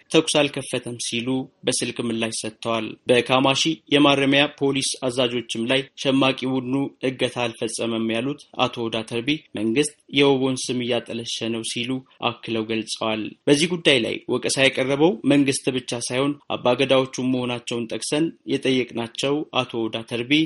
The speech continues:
ጥፋት የሚፈጽም ሰው ራሱን አያጋልጥም፣ ይህ በምክንያት የሆነ ነው።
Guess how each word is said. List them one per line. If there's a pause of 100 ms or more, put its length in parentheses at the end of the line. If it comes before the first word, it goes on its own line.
(100)
ጥፋት
የሚፈጽም
ሰው (220)
ራሱን
አያጋልጥም፣ (260)
ይህ (220)
በምክንያት
የሆነ
ነው።